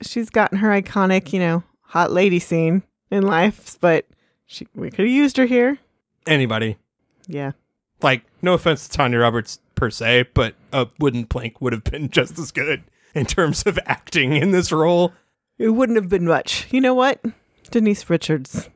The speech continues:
Speaker 1: That's, that could have been that good. <laughs>
Speaker 2: Grace Jones as Mayday.
Speaker 1: She's kinda cool.
Speaker 2: They don't give her enough time. It's
Speaker 1: They
Speaker 2: the same thing. Our two bad guys. It's the Barbara Carrera thing. She got so much screen time in Never Say Never Again, and she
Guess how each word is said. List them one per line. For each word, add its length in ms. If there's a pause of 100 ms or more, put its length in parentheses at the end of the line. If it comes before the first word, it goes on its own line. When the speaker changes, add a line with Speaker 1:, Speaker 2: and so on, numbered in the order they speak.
(140)
Speaker 1:
That's, 580 (280)
that 140
could 100
have 80
been 160
that 220
good. 340
<laughs> 460 (680)
Speaker 2:
Grace 400
Jones 640
as 500
Mayday. 920 (200)
Speaker 1:
She's 200
kinda 260
cool. 380 (480)
Speaker 2:
They 100
don't 220
give 180
her 100
enough 160
time. 480
It's 220
Speaker 1:
They 40
Speaker 2:
the 120
same 340
thing. 300
Our 200
two 380
bad 320
guys. 260 (220)
It's 160
the 100
Barbara 360
Carrera 480
thing. 280 (160)
She 160
got 200
so 320
much 180
screen 320
time 220
in 60
Never 200
Say 160
Never 220
Again, 320
and 100
she 300